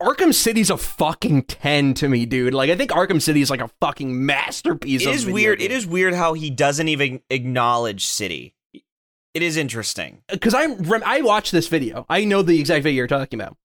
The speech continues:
Speaker 1: And I understand the point he makes. Knight's map is big, but you know why it's big? Because they put in the fucking Batmobile,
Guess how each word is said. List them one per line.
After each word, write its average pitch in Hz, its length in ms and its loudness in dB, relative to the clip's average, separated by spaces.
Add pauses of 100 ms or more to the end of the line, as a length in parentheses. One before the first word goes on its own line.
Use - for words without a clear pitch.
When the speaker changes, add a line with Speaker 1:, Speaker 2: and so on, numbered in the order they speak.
(400)
Speaker 1:
And 233 140 0
I 320 60 2
understand 240 480 2
the 190 40 0
point 185 260 0
he 180 60 2
makes. 175 360 -4 (440)
Knight's 214 520 2
map 202 340 0 (140)
is 208 340 2
big, 196 560 0 (140)
but 208 100 2
you 226 80 2
know 254 140 4
why 185 320 2
it's 262 200 -2
big? 302 460 0
Because 262 300 0
they 254 100 2
put 294 220 2
in 330 80 0
the 269 80 0
fucking 254 640 0
Batmobile, 165 960 0